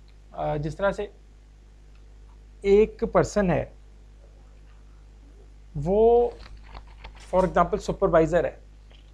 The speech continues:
वो उसके पास जो है ना वन डबल ज़ीरो वन, वन डबल ज़ीरो टू से लेकर वन डबल ज़ीरो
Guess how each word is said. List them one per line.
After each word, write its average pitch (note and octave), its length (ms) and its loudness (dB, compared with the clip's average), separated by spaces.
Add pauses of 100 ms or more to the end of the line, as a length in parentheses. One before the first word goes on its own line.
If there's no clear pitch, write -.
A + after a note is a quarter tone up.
(260)
वो G#3+ 360 -2 (120)
उसके G#3 240 -6
पास F#3+ 300 2
जो G#3 60 -4
है A3 60 -2
ना A3+ 60 -2
वन G3 260 -4
डबल F3+ 180 0
ज़ीरो F3 180 -2
वन, F3+ 240 -4
वन F3 160 -4
डबल D#3 180 -4
ज़ीरो E3 140 -4
टू F#3+ 220 -6
से F#3+ 120 -8
लेकर E3 220 0
वन F3 160 -2
डबल D#3 160 -6
ज़ीरो E3+ 220 -8